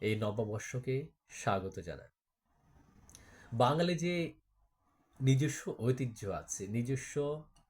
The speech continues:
ইতিহাস আছে, সেই ইতিহাসের অন্যতম ধারক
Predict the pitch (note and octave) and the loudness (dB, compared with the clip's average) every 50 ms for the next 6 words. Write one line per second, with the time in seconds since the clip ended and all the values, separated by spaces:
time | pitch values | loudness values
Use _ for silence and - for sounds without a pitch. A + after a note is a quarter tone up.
0 | - - - - C#3+ C3+ C3+ E3 E3 D#3+ E3+ E3+ - - G#2+ E2+ D#2+ - - - | -20 -14 -8 -4 -4 -2 0 2 0 0 0 -4 -6 -4 -4 -4 -4 -6 -6 -6
1 | - A2 A2+ C3+ - - - - - - - - - D#3+ D3 C#3 C3 C#3+ C3 B2+ | -6 -6 -8 -8 -10 -14 -18 -18 -18 -14 -12 -4 0 0 0 0 0 -2 -2 0
2 | C#3 C#3+ C3+ - - E3 E3+ E3 - - - D#3+ F3 F3 F3 F3 E3 - E3+ E3+ | -2 -2 -2 -2 0 0 0 -2 -4 -4 -2 -2 -2 0 -2 -2 -2 -2 0 0
3 | E3 C#3+ C3 - - A2 A2+ A#2+ C3+ | 0 0 0 -2 -4 -2 0 0 0